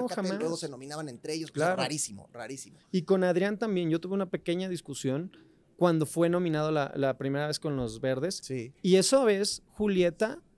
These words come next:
Speaker 2: hizo una, una, una jugada para que él fuera en vez de Julieta,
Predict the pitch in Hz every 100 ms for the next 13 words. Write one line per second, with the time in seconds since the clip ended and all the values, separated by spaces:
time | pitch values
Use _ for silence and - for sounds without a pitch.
0 | _ 180 170 208 208 196 202 196 - 165
1 | 170 175 165 143 139 151 170 202 170 139
2 | 165 143 123 135 131 - 139 135 151 120
3 | 120 147 170 -